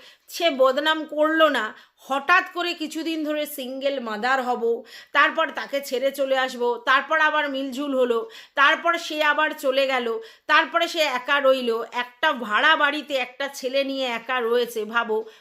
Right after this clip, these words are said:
কোন সাহসে। তখন তো আমাদের মনের মধ্যেও কু ডাকে, তাহলে কি যে কমেন্টটা শো হচ্ছে চারিদিকে এই তানিষ্কর ব্যাপারে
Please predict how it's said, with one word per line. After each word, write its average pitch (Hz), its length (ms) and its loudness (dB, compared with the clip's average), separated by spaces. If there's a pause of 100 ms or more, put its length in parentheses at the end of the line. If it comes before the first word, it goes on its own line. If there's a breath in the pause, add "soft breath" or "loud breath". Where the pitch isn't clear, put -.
(120)
কোন 302 200 -2
সাহসে। 240 600 0 (220 loud breath)
তখন 339 300 0
তো 349 80 2
আমাদের 294 420 2
মনের 302 300 -2
মধ্যেও 294 360 -2
কু 294 240 -6
ডাকে, 240 460 -2 (240 loud breath)
তাহলে 269 500 2
কি 349 240 -2
যে 311 200 -2
কমেন্টটা 294 760 0 (180)
শো 277 260 2
হচ্ছে 240 560 -2
চারিদিকে 214 880 -2 (220 loud breath)
এই 233 100 -6
তানিষ্কর 285 800 0
ব্যাপারে 214 540 -2